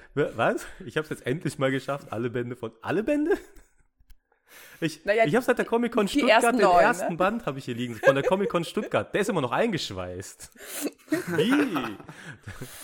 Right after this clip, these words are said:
Speaker 1: Der Hermann hat
Speaker 2: Ich
Speaker 1: mir
Speaker 2: hab
Speaker 1: grad schon
Speaker 2: Urlaub.
Speaker 1: Wind aus der Her-, äh, Wind aus dem Segel genommen. Hermanns erste Frage war das, was ich grad meinte im Vorgespräch schon so. So, ich hab auch mir deine Sachen angeguckt, das so, ich hätte das Gefühl, du liest am Tag zwei bis drei Bücher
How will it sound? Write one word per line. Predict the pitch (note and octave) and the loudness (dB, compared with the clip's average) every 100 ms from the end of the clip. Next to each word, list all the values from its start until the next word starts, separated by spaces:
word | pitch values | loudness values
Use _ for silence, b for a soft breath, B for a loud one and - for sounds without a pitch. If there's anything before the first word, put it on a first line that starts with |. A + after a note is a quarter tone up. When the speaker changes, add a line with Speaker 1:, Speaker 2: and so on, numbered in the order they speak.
| - - | -10 0
Speaker 1:
Der | C3 | 4
Hermann | F#3 A3+ G#3+ | 4 4 2
hat | |
Speaker 2:
Ich | C4+ | 4
Speaker 1:
mir | |
Speaker 2:
hab | E4 | 2
Speaker 1:
grad | E4+ E4 | 6 4
schon | A#3+ | 4
Speaker 2:
Urlaub. | F3+ F#3 | 4 2
Speaker 1:
Wind | A3+ | 2
aus | F3+ B3+ | 0 0
der | D#3+ | 0
Her-, | D#3 E3 - A2 A#2 | -2 -2 -4 -4 -4
äh, | B2 | -4
Wind | D3+ F#3+ | -6 -4
aus | E3 | -6
dem | C3 | -4
Segel | E3+ G#3 C3+ | -4 -4 -6
genommen. | A2+ G#2 | -4 -4
Hermanns | A2+ D3+ C#3+ | -4 -6 -6
erste | F3 F3+ D#3 | -6 -8 -12
Frage | - E3 F3 | -4 -2 -2
war | D3+ | -6
das, | C#3+ D#3 | -6 -6
was | D3 | -8
ich | C#3 | -6
grad | D3 C#3 | -8 -4
meinte | C#3+ D#3+ B2 | -6 -6 -10
im | A2 | -8
Vorgespräch | C#3 D3+ B2+ G#2 G2 | -8 -8 -10 -12 -14
schon | - F#2 F2+ | -14 -16 -14
so. | F#2 - b b | -14 -14 b b
So, | - A2+ | -10 -10
ich | - | -8
hab | B2+ - | -8 -4
auch | D#3 - | -4 -4
mir | B2 | -4
deine | B2 A#2 | -4 -4
Sachen | D3 - | -8 -8
angeguckt, | D#3 B2 A2+ | -10 -8 -8
das | A2+ | -8
so, | A#2+ G#2+ b b b b _ - - | -10 -12 b b b b _ -20 -18
ich | - G3 | -8 -4
hätte | E4 - | -2 -2
das | E3+ D#3 | -4 -4
Gefühl, | C#3+ - G#3+ | -8 -10 -8
du | C#3+ | -8
liest | C#3 A3 C#3+ | -6 -8 -8
am | A2+ | -6
Tag | F#3 - | -6 -8
zwei | - D3+ | -8 -6
bis | D#3 C#3+ | -6 -8
drei | - A#2 | -6 -6
Bücher | C3+ B3 A#2 C#3 F#3+ | -4 -4 -2 -2 -4